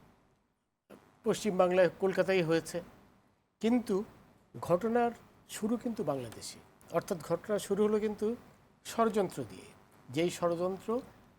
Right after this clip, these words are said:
ঢাকায় হয়েছে বলে সব, সমস্ত সূত্র থেকে আমরা জানতে পারছি।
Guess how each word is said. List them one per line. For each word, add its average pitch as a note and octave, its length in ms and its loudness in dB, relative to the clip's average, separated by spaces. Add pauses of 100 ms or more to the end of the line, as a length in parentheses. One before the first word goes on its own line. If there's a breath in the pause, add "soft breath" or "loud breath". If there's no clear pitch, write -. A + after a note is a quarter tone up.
(300)
ঢাকায় G3+ 440 2 (840)
হয়েছে F3+ 520 2 (180)
বলে D#3+ 260 4 (240)
সব, F3 240 6 (360)
সমস্ত F#3 380 4
সূত্র E3 340 -2
থেকে E3 220 -4
আমরা D#3 140 -2
জানতে B2+ 260 -6
পারছি। A2 220 -16